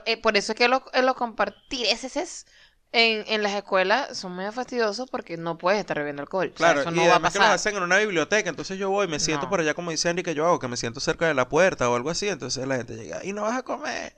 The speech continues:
Speaker 2: Y yo, "Ay, qué ladilla".
Speaker 1: Exacto.
Speaker 2: Bueno, eh, dice, "Porque he estado en reuniones de ese tipo donde la gente apenas se medio tratan durante el año y medio se soportan y los he visto en esas joderas hasta de abrazados y gritando canciones a todo pulmón.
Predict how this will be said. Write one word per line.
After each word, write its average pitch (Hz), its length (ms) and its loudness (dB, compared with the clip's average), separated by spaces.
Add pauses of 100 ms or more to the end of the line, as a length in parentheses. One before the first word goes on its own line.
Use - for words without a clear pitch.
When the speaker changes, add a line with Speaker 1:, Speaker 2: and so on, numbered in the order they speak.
(120)
Speaker 2:
Y - 80 -14
yo, - 100 -14
"Ay, - 60 -14 (160)
qué - 160 -20
ladilla". 58 500 -20
Speaker 1:
Exacto. 180 420 -6 (120)
Speaker 2:
Bueno, 156 420 2 (120)
eh, 165 680 6 (480)
dice, 165 480 6 (180)
"Porque 190 360 4
he - 20 8
estado 254 380 4
en 254 40 0
reuniones 214 540 4
de 131 80 2
ese 147 180 0
tipo 151 300 0
donde 131 220 4
la 127 120 2
gente 151 380 2
apenas 139 460 -2
se 185 640 4
medio 170 320 4
tratan 160 400 2
durante 170 300 0
el 165 80 2
año 135 300 0 (500)
y 151 280 4
medio 143 260 2
se 160 120 -6
soportan 165 680 2
y 143 120 -4
los 139 140 0
he 135 60 4
visto 156 480 0
en 151 140 0
esas 135 180 -6
joderas 160 460 4
hasta 170 220 2
de 139 60 6
abrazados 127 500 2
y 170 40 2
gritando 143 420 -4
canciones 143 340 -6
a 135 100 -6
todo 120 140 -10
pulmón. 113 380 -12